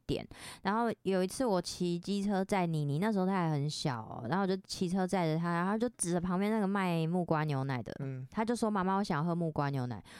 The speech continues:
Speaker 1: 我真的是连一杯木瓜牛奶我都付-，没有钱买给她欸。
Speaker 2: 是没有钱，还是会考虑说买了之后就可能就会更辛苦，还是真的连那个零钱都没有办法？
Speaker 1: 不是，是真的，我会觉得我现在花了这个五十块买这杯木瓜牛奶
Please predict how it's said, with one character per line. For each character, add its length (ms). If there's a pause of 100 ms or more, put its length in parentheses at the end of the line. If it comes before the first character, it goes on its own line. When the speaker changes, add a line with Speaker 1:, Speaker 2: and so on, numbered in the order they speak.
Speaker 1:
我 80
真 140
的 100
是 140
连 280
一 60
杯 140
木 120
瓜 140
牛 100
奶 80
我 80
都 140
付-， 260 (140)
没 160
有 160
钱 260 (160)
买 320
给 180
她 320
欸。 100
Speaker 2:
是 160
没 100
有 160
钱， 140
还 80
是 80
会 100
考 240
虑 160
说 160
买 240
了 80
之 140
后 120
就 240
可 200
能 140
就 260
会 220 (260)
更 180
辛 260
苦， 240
还 140
是 140
真 180
的 160 (160)
连 260
那 80
个 220
零 200
钱 200
都 80
没 80
有 80
办 160
法？ 140 (320)
Speaker 1:
不 140
是， 180
是 240
真 220
的， 100
我 160
会 240
觉 180
得 200
我 120
现 160
在 140
花 220
了 100
这 140
个 120
五 140
十 140
块 200
买 140
这 140
杯 160
木 160
瓜 160
牛 180
奶 220